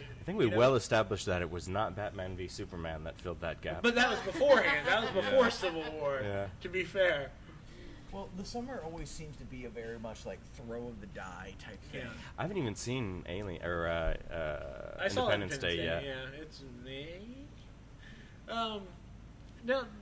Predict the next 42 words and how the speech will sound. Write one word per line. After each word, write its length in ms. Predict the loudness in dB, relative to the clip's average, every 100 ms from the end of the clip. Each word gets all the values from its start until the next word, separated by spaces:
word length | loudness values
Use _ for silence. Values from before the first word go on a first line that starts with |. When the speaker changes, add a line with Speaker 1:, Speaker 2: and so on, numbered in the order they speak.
| 4
Speaker 2:
Gilman 260 | 8 8 6
did 160 | 2
tell 160 | 2 -2
me 220 | -4 -4 -6 -4
he 220 | -2 2
saw 200 | 4 4
Bourne 320 | 4 -2 -2
today, 360 | 0 0 0 -4 -4
Speaker 1:
Mm-hmm. 180 | 0 2
Speaker 2:
which 140 | 2
I 120 | 0
can't 220 | 0 0 -2
wait 200 | -4 -4
to 100 | -8
see 140 | -6
Bourne. 340 | -2 -2 -2 -6 -12 -14 -14 -8
Speaker 1:
Okay. 220 | -4 -2 -4 -4
Speaker 2:
Um, 260 | 0 2 0
it's 140 | -6 -4
getting 320 | -2 -2 -2
mixed 240 | -4 -4
reviews, 500 | -8 -6 -4 -4 -4
but 240 | -4 -4 0
those 200 | -2 0
mixed 260 | -4 -2
reviews 480 | -6 -6 -6 -4 2
are 140 | 4
like, 200 | 4 2 -6 -14 -10 -8
it's 160 | -4
exactly 520 | -4 4 4 4 2
like 200 | 2 2
the 60 | 0
previous 480 | 0 2 2 0 -4
Bournes. 560 | -2 -2 -2 -4 -6 -8
Speaker 1:
So 220 | -2 4 4
it's 100 | 4
exactly 360 | 6 4 6
like 240 | 4 4 4
all 180 | 2
three 320 | 2 -2 -2 0
previous 400 | 0 0 0 -4
Bournes? 520 | -10 -10 -10 -12